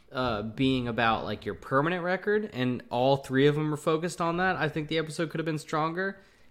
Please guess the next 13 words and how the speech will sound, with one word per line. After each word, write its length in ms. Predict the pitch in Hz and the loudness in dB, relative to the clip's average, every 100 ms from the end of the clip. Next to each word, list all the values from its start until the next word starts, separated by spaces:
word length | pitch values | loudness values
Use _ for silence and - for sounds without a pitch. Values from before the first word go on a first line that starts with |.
| - | 0
But 180 | 151 151 | 2 2
the 80 | 156 | -2
fact 400 | - 151 165 - | 2 4 2 -2
that 120 | - | -4
they 160 | 170 | -2
split 580 | 143 - - - 143 147 | -2 -4 -10 -4 4 4
it 120 | 143 | 4
up 240 | 117 117 123 | 2 0 -2
into, 240 | 113 127 | -4 -4
like, 240 | 113 110 110 | -2 -2 -2
it 160 | 104 | -4
being, 300 | 113 110 107 | -4 -2 -2
like, 240 | 104 92 | -4 -6